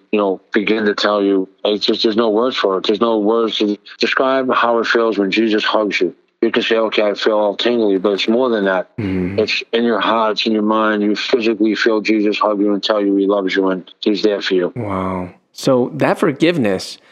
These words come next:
Speaker 2: what did it do for you in your life? Because most people, they would get very mad and vengeful, which is what you were probably expecting. But instead, you get this letter where this preacher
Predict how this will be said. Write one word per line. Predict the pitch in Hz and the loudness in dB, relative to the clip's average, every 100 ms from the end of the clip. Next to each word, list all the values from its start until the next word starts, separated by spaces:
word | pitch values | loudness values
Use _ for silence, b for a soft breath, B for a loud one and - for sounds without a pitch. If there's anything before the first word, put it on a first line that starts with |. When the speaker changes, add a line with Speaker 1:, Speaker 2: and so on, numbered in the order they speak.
| b | b
Speaker 2:
what | 131 | 0
did | 196 247 | 2 2
it | 202 127 - | 0 -2 0
do | 139 170 | 2 4
for | 160 - | 0 0
you | 120 113 | 2 2
in | 104 | 0
your | 98 | 0
life? | 95 95 95 - | 0 0 -2 -2
Because | 160 143 | -2 2
most | 147 233 - | 2 0 0
people, | 165 156 135 131 | -2 2 2 2
they | 127 | 2
would | 123 120 | 2 2
get | 110 | 0
very | 117 113 | 0 0
mad | 110 113 113 113 107 - | 0 0 0 0 -2 -2
and | 110 | -4
vengeful, | 95 117 135 - 110 101 | -2 0 0 0 -2 0
which | 110 - | -2 -4
is | 127 | -2
what | - | -2
you | 123 127 | 0 2
were | 113 | 0
probably | 101 127 117 | 0 0 0
expecting. | 90 - 156 170 - 104 101 B B B B | 0 -2 -2 -2 -2 -2 -4 B B B B
But | 127 127 123 | -2 0 0
instead, | 135 120 - 185 185 127 127 | 0 -2 -2 0 2 2 0
you | |
get | 131 165 | 0 0
this | - - | 0 0
letter | 143 139 131 110 113 | 2 2 2 2 0
where | - 123 | 0 0
this | 117 113 | 2 -2
preacher | - - 240 233 - 101 104 | -4 -4 -2 0 2 2 0